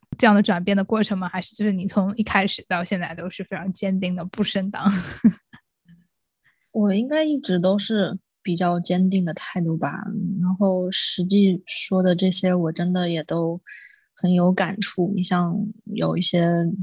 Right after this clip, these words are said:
Speaker 2: 长辈会，呃，听到结婚还没有生小孩啊，然后会有各种各样的规劝，然后就，就会让我想到之前看那本书里面，那本书叫《最好的决定》，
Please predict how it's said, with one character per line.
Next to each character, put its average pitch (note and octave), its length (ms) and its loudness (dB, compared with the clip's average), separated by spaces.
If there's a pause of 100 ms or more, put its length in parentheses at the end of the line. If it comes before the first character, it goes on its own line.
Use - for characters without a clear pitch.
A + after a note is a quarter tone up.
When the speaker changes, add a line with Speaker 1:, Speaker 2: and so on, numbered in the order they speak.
(340)
Speaker 2:
长 E3 260 -2
辈 F3 220 4
会， E3+ 400 2 (840)
呃， F3+ 180 -4
听 F#3 240 4
到 E3+ 360 2 (400)
结 G3+ 160 2
婚 A3+ 180 4
还 G#3+ 140 2
没 G#3 140 4
有 A3+ 100 2
生 G#3+ 180 0
小 G#3 140 0
孩 F#3 220 -6
啊， F#3 260 0
然 F3+ 160 0
后 F#3 140 4
会 - 200 0
有 E3+ 100 4
各 F3 140 -2
种 F3 140 0
各 E3+ 60 2
样 F3 100 2
的 E3+ 80 2
规 F#3 240 0
劝， - 260 -4
然 F#3 120 -6 (600)
后 F3 120 4
就， F3+ 240 2
就 F#3 120 0
会 F#3+ 80 6
让 F3+ 120 4
我 F3+ 60 4
想 E3 260 2
到 E3+ 340 0
之 - 120 -2
前 E3 200 0
看 F#3 260 0
那 F3 140 6
本 E3 160 2
书 F3+ 260 0
里 F3 140 0
面， - 240 -6 (340)
那 F#3+ 100 4
本 F3 120 2
书 F3+ 180 0
叫 F#3+ 180 4
《最 A3 200 2
好 F#3 180 2
的 - 120 -4
决 - 200 -8
定》， G#3 160 -2